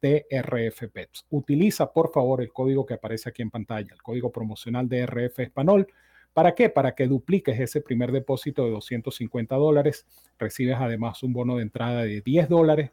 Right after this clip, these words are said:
con lo cual ya tienes en tu cuenta quinientos diez dólares. Y de paso obtienes créditos para descargar programas completos del Formulator, la mejor herramienta para analizar una carrera de caballos. Si no puedes hacer el depósito de doscientos cincuenta, no importa.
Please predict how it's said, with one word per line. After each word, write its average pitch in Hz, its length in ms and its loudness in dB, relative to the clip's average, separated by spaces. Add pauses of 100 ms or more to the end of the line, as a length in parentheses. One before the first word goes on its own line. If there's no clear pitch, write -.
con 110 160 -6
lo 101 80 -8
cual 113 220 -6
ya 135 100 2
tienes 131 280 -2
en 127 100 -2
tu - 140 -12
cuenta 117 280 -6
quinientos 131 640 2
diez 123 200 -2
dólares. 123 500 -2 (480)
Y 196 60 4
de 226 120 8
paso 196 360 4
obtienes 156 360 0
créditos 156 420 4
para 151 200 4
descargar 120 460 0
programas 135 400 -2
completos 135 560 -4
del 147 160 -2
Formulator, 147 600 0
la 160 140 0
mejor 135 240 0
herramienta 117 540 -4
para 107 220 -10
analizar 104 540 -10 (360)
una 113 220 -2
carrera 104 340 -6
de 95 100 -10
caballos. - 580 -16 (380)
Si - 160 -2
no 190 140 4
puedes 220 180 8
hacer 180 240 4
el 190 80 4
depósito 147 480 0
de 127 60 4
doscientos 131 380 -4
cincuenta, 135 360 -4
no 147 80 2
importa. - 480 0